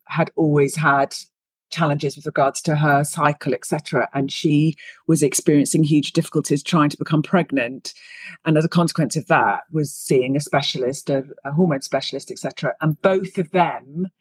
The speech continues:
were the ones that said to me, "You need to go and see a specialist. You have to go and see somebody who knows what they're talking about," 'cause the G Ps are general practitioners, so they don't know, you know, the detail. Um, and I think that was a huge turning point for me.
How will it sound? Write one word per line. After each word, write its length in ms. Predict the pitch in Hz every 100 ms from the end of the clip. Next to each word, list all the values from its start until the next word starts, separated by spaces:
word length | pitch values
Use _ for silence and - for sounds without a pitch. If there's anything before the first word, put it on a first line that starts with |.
| _ _ _ _ _ 170
were 80 |
the 80 | 160
ones 220 | 143 147
that 100 | 147
said 200 | - 156
to 100 | -
me, 280 | 147 135 139 - _ _
"You 160 | 156 165
need 240 | 156 135
to 120 | - -
go 100 | 139
and 100 | -
see 140 | 117
a 40 |
specialist. 720 | - 107 - - 120 120 - 147
You 180 | 143 165
have 260 | 160 151 -
to 100 | 160
go 160 | 135
and 120 | 135
see 160 | - 156
somebody 460 | - 139 131 123 127
who 100 | 135
knows 480 | 139 135 127 135 -
what 160 | 117
they're 120 | 120
talking 420 | 123 170 147 - -
about," 360 | 107 107 113
'cause 100 | 151
the 80 | -
G 200 | - 131
Ps 280 | - 131 127
are 60 |
general 260 | 131 127 131
practitioners, 500 | - - - - 113
so 60 | -
they 100 | 127
don't 180 | -
know, 280 | 113 - - - _
you 140 | - -
know, 180 | - - _ -
the 60 |
detail. 600 | - 135 - - - - - - - - - - -
Um, 640 | 165 165 165 160 165 156 - _ _ _
and 100 | 190
I 40 | 214
think 160 | 226 226
that 200 | 214 196
was 140 | 196
a 40 | 180
huge 800 | - 180 202 196 185 160 139 -
turning 340 | 151 135 117
point 260 | - 117 -
for 120 | 120
me. 320 | 117 127